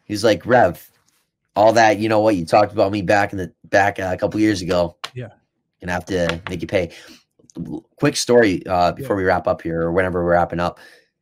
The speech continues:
Speaker 1: My buddy gave me this Nate Peterman card for Christmas. He, uh, stuck this in an envelope. This
Speaker 2: Nice.
Speaker 1: Nate Peterman
Speaker 2: Uh-huh.
Speaker 1: rookie card. Yeah.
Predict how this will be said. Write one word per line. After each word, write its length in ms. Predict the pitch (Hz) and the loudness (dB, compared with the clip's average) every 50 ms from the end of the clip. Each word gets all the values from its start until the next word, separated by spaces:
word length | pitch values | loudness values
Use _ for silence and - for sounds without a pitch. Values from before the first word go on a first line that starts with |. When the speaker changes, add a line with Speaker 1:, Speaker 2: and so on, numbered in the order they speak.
| _ _ _ _ _ _ _ _ _ _ _ _ _ - | _ _ _ _ _ _ _ _ _ _ _ _ _ -4
Speaker 1:
My 100 | - 98 | -4 0
buddy 240 | 90 117 120 127 113 | 4 4 4 4 4
gave 140 | 113 120 | 2 2
me 60 | 117 110 | 2 0
this 180 | 98 90 85 | -2 -4 -4
Nate 260 | 92 101 113 120 117 _ | -2 -2 -2 -2 -4 _
Peterman 380 | - 120 117 117 104 95 85 | -4 -2 -2 -2 -2 -2 -4
card 300 | 80 - 90 82 80 80 | -2 0 0 0 0 -2
for 80 | - 85 | -8 -16
Christmas. 420 | - - 110 101 - - 82 80 | -6 -6 -4 -4 -4 -8 -14 -14
He, 220 | - - 85 85 87 | -10 -8 -6 -4 -2
uh, 160 | 85 82 82 | -2 -2 -4
stuck 320 | 82 - - 117 110 - | -4 -4 -6 -6 -6 -6
this 140 | - 104 - | -8 -8 -8
in 80 | 104 92 | -6 -6
an 40 | 90 | -6
envelope. 400 | 90 98 95 82 76 73 - - _ _ _ _ | -6 -6 -6 -6 -8 -8 -10 -14 _ _ _ _
This 140 | - 82 - | -16 -12 -8
Speaker 2:
Nice. 60 | 98 101 | -4 -2
Speaker 1:
Nate 220 | 110 120 120 - - | -2 -2 -2 -4 -4
Peterman 480 | 127 120 113 110 101 90 82 78 - _ _ _ _ _ | -2 -2 0 0 -2 -2 -4 -6 -8 _ _ _ _ _
Speaker 2:
Uh-huh. 240 | - 113 117 131 135 - | -20 -18 -16 -12 -4 -4
Speaker 1:
rookie 200 | 104 104 104 85 | -4 -4 -4 -6
card. 240 | - 85 71 76 | -6 -4 -4 -4
Yeah. 260 | 82 90 95 95 87 | -2 -2 0 -2 -2